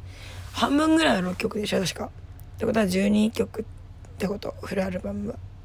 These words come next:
でもアルバムって十五曲ぐらい入ってるイメージあるけど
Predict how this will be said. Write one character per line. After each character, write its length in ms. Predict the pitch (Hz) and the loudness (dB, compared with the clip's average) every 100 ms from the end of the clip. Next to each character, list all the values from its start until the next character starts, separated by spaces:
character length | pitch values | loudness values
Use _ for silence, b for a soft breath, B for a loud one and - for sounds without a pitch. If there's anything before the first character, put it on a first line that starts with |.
| - - - - B B B B B B B B - | -16 -16 -18 -18 B B B B B B B B 0
で 80 | |
も 140 | 180 175 | 2 4
ア 60 | |
ル 120 | 175 214 | 8 10
バ 100 | 254 | 10
ム 200 | 285 302 | 6 2
っ 20 | - - - - - - - - | -6 -16 -16 -16 -16 -16 -14 0
て 100 | 214 | 2
十 200 | 185 202 | 4 4
五 120 | 208 | 4
曲 360 | 233 240 - 240 | 0 0 4 6
ぐ 100 | 269 | 6
ら 80 | |
い 20 | 226 | 4
入 120 | 202 | 2
っ 20 | |
て 140 | - 208 | 0 0
る 80 | |
イ 80 | 180 | 2
メ 140 | 180 190 | 2 0
ー 20 | |
ジ 100 | 220 | -2
あ 40 | |
る 80 | 233 | -6
け 120 | |
ど 60 | 247 | -10